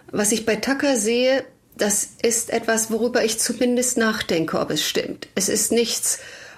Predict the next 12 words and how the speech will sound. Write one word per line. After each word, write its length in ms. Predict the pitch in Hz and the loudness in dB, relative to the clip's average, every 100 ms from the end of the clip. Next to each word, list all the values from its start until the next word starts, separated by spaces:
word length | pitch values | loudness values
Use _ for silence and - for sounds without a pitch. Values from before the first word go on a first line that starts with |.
| - | -16
was 420 | - 277 202 208 | -10 -2 0 2
ich, 380 | 226 214 - - 233 | 2 2 -2 -2 0
äh, 260 | 208 202 - | 2 0 -2
ablehne 520 | - 220 208 180 170 170 | -4 -2 0 2 2 0
und 220 | 175 175 | 0 -2
wovon 320 | 190 214 190 | -2 0 0
ich 160 | 190 - | 0 0
sage, 540 | 190 190 185 180 - | 2 2 2 0 0
so 180 | 180 196 | -2 0
ein 240 | - 185 | 2 0
Quatsch. 520 | 180 - - - - - | -2 -2 -2 0 -2 0
Und 280 | 190 185 | 0 -2